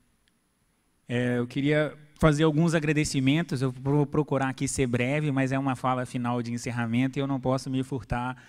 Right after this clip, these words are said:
a, a, a algumas considerações. Né, além dessa fala inicial, eu quero fazer alguns agradecimentos. É,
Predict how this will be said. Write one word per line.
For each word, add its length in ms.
a, 120
a, 20
a 560
algumas 400
considerações. 960
Né, 100
além 180
dessa 240
fala 260
inicial, 760
eu 140
quero 200
fazer 220
alguns 300
agradecimentos. 920
É, 680